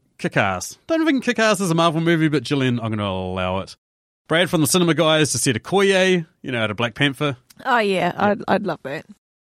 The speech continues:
Speaker 1: Movie Date Night said, "Always Agent Carter. I know we got a show, but it was too short-lived."
Speaker 2: Yeah, I wish there were some more seasons of that.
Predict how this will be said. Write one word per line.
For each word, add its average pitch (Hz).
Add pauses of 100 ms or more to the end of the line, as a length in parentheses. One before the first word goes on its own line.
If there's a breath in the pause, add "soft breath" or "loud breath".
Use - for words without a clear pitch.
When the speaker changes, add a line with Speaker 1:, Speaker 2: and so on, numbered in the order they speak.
(120)
Speaker 1:
Movie 165
Date 156
Night 156
said, 143
"Always 160
Agent 123
Carter. 127
I 135
know 147
we 147
got 127
a 104
show, 123
but 110
it -
was 104
too 123
short-lived." 123 (680)
Speaker 2:
Yeah, 381
I 277
wish 349
there 262
were 226
some 214
more 190
seasons 170
of -
that. -